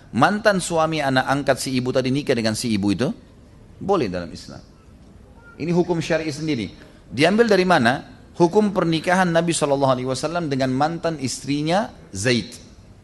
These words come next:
ibn Haritha. Tadi anak angkat Nabi sallallahu alaihi wasallam itu menikah dengan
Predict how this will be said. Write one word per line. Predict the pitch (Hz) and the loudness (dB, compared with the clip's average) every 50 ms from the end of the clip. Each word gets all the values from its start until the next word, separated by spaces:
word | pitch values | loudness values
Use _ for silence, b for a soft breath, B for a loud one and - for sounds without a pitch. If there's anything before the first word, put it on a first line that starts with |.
| - - 113 | -12 -8 -6
ibn | 117 120 113 104 | -4 -4 -4 -4
Haritha. | 104 117 120 113 110 98 - 87 71 - - - - - - - | -4 -2 -2 -2 -4 -6 -10 -12 -14 -16 -18 -20 -20 -20 -14 -6
Tadi | - 120 143 165 180 | -4 -4 -2 -2 -2
anak | 160 160 160 147 147 151 147 | -4 -4 -4 -4 -6 -6 -6
angkat | 143 139 131 | -6 -6 -6
Nabi | 139 135 143 | -6 -6 -6
sallallahu | 127 135 117 | -6 -6 -8
alaihi | 113 120 127 | -6 -6 -6
wasallam | 123 120 117 107 | -4 -4 -4 -4
itu | - 175 202 226 - B B B B B B B | -4 -6 -6 -8 -10 B B B B B B B
menikah | 95 120 135 156 175 185 - 202 185 170 | -4 -2 -2 -2 -2 -2 -2 0 0 0
dengan | 139 135 131 139 160 190 208 208 - | 0 0 0 2 2 0 0 -4 -8